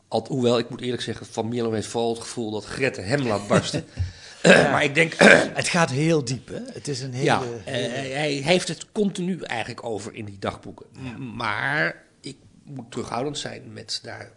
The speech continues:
Speaker 1: conclusies aan te verbinden, omdat hij in die dagboeken toch vooral schreef als het niet zo goed met hem ging. Dus als hij zich goed voelde, eh, en lekker in zijn, eh, in zijn vel zat, dan, dan, dan blijven die dagboeken leeg. Dus de dagboeken zijn bronnen kritisch gezien,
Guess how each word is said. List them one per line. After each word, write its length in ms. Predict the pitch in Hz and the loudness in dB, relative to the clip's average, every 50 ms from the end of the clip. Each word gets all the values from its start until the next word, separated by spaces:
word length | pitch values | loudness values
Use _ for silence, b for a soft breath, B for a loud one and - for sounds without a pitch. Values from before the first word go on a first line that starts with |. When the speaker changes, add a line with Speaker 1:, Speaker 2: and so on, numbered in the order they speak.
| _ _ _ | _ _ _
Speaker 1:
conclusies 440 | - 127 98 - 117 120 139 143 | -14 -14 -10 -10 -10 -10 -8 -8
aan 80 | 139 131 | -10 -10
te 100 | 135 - | -10 -12
verbinden, 340 | - 123 127 139 139 156 156 | -14 -10 -10 -10 -8 -8 -8
omdat 320 | 110 120 120 139 131 131 | -8 -6 -6 -6 -6 -4
hij 160 | - 127 127 120 | -4 -6 -4 -4
in 120 | 123 127 | -6 -8
die 100 | 120 120 | -10 -4
dagboeken 480 | 120 143 135 - 139 135 123 - 123 B B B B B B B B B B | -4 -4 -4 -4 -8 -10 -10 -10 -14 B B B B B B B B B B
toch 140 | _ - 117 | _ -8 -8
vooral 280 | - - 139 143 151 147 | -4 -4 -2 0 0 0
schreef 340 | - - 143 139 135 123 127 | -2 -2 -2 -2 -4 -4 -4
als 100 | 113 110 | -6 -8
het 140 | 117 110 | -8 -8
niet 120 | - 135 - | -6 -6 -4
zo 100 | - 107 | -6 -6
goed 220 | - - 147 - | -6 -8 -10 -10
met 140 | 95 87 - | -10 -12 -12
hem 120 | - 82 | -12 -14
ging. 180 | - - - 90 - _ _ B B B B B B B B B B | -14 -14 -14 -14 -18 _ _ B B B B B B B B B B
Dus 120 | - - | -14 -12
als 100 | - - | -10 -8
hij 100 | 139 135 | -8 -6
zich 140 | 127 - - | -4 -4 -4
goed 260 | - - - 226 226 | 0 4 4 4 4
voelde, 460 | - - - 143 135 131 127 143 180 190 B B B B B B B B B B | 2 -2 -2 -2 -2 -2 -2 -6 -10 -12 B B B B B B B B B B
eh, 340 | _ - 120 113 - - - | _ -8 -8 -8 -8 -10 -10
en 100 | 117 120 | -6 -2
lekker 260 | 139 156 - - 127 | -2 -2 -2 -2 -4
in 120 | 127 120 110 | -6 -6 -6
zijn, 280 | 107 113 113 110 110 | -6 -8 -8 -6 -6
eh, 200 | 113 107 107 98 | -6 -8 -6 -6
in 80 | 127 113 | -6 -4
zijn 140 | 113 107 98 | -4 -4 0
vel 280 | - 135 151 165 160 | 2 2 4 4 4
zat, 340 | 135 123 120 127 120 - - - | 2 2 0 0 -2 -6 -6 -4
dan, 380 | 117 117 120 120 110 110 - 113 107 107 | -4 -4 -4 -6 -8 -10 -12 -12 -12 -12
dan, 200 | 113 120 123 120 107 | -10 -10 -10 -4 -2
dan 120 | 131 127 | -2 2
blijven 260 | 127 143 143 131 123 127 | 4 4 4 4 4 0
die 100 | 123 120 | -2 0
dagboeken 440 | 143 135 117 131 120 107 - 113 | 0 0 0 -4 -8 -4 -2 0
leeg. 440 | 117 135 131 104 - - - - - - _ _ | 2 2 2 0 -2 -4 -10 -10 -12 -18 _ _
Dus 240 | - 131 123 - - - - | -4 -4 -4 -4 -6 -14 -10
de 120 | 131 131 120 | -8 -8 0
dagboeken 420 | 120 151 135 156 156 160 - 139 | 0 -2 0 0 -6 -4 -4 -4
zijn 440 | 131 143 127 131 139 147 131 - - _ | -2 -2 -2 -2 -4 -6 -8 -12 -14 _
bronnen 400 | - 123 117 127 139 135 127 123 | -12 -4 2 2 2 2 2 0
kritisch 380 | - 165 190 185 185 156 - | 2 0 2 2 2 0 0
gezien, 460 | - 131 104 120 117 123 147 180 - | 0 0 -2 -2 -2 -4 -6 -8 -10